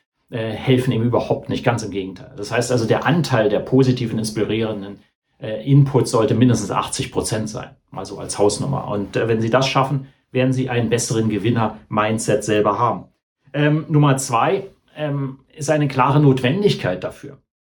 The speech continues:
Das ist auch interessant. Äh, ich habe ja auch verschiedene Abschnitte in meinem Leben schon gehabt, äh, wo ich angestellt war in großen Unternehmen, also,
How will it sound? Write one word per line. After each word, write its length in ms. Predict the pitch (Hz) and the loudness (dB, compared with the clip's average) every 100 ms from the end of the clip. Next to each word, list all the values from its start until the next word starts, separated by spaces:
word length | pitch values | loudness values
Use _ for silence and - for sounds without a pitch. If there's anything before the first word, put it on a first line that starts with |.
| _ - | _ -6
Das 160 | 156 | -4
ist 60 | 196 | 0
auch 120 | 196 | 0
interessant. 720 | 196 139 123 - 123 165 160 | 0 2 0 2 2 2 0
Äh, 240 | - 143 135 | 0 2 2
ich 180 | 143 147 | -2 -2
habe 160 | 151 | 2
ja 100 | 151 | 2
auch 140 | - - | 2 0
verschiedene 640 | 139 135 160 151 147 139 | 0 0 0 4 4 4
Abschnitte 400 | 143 - 151 143 | 0 0 0 4
in 80 | 131 | 4
meinem 220 | 127 120 | 4 2
Leben 280 | 120 139 147 | 2 2 0
schon 240 | - 135 | 2 4
gehabt, 420 | 123 120 131 - | 4 2 -2 -4
äh, 300 | - 131 123 | 0 2 2
wo 100 | 113 | 0
ich 220 | 123 120 110 | -4 -4 2
angestellt 800 | 131 160 156 - - - 151 - | 4 4 4 0 -2 -2 -2 0
war 180 | 131 131 | 0 2
in 100 | 123 | 0
großen 340 | 120 139 127 | 2 2 2
Unternehmen, 560 | 113 - 127 104 139 135 | -2 0 2 4 4 2
also, 220 | - - | -2 -6